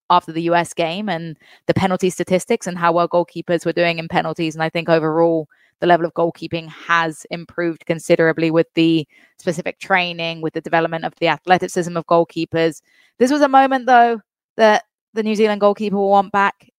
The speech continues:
There was a lot of power on it, but for her to be able to get two big hands on it and it be quite centralized at her, she would have wanted to be able to either push that over the crossbar or even perhaps catch it at second look. So a disappointing one,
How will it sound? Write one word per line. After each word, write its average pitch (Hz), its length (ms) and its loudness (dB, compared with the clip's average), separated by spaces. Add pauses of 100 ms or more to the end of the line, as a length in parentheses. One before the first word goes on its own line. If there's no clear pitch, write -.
There 196 120 2
was 190 160 2
a 196 60 2
lot 196 120 4
of 190 80 0
power 185 320 2
on 185 100 0
it, 185 220 -4
but 180 180 2
for 180 140 0
her 190 200 2
to - 100 -16
be 190 80 -4
able 180 100 0
to - 100 -10
get 180 160 -2
two 190 180 -4
big 180 180 0
hands 175 340 -2
on 175 140 2
it 175 180 -2 (640)
and 180 180 0
it - 160 -8
be 185 240 -8 (200)
quite 190 320 0
centralized 185 640 -4
at 175 200 -2
her, 202 300 -4 (300)
she - 160 -6
would 202 120 4
have 175 120 -2
wanted 185 240 0
to - 60 -20
be 180 80 0
able 175 260 0
to 175 120 -8
either 175 340 2
push 190 240 -10
that 175 280 0
over 180 340 2
the 180 120 -4
crossbar 180 680 0 (300)
or 180 180 0
even 175 240 -8
perhaps 185 340 -2
catch - 300 -2
it 190 100 -4
at 190 120 -6
second 202 420 -2
look. 202 260 2
So 180 380 2 (280)
a 208 60 0
disappointing 240 560 0
one, 196 300 0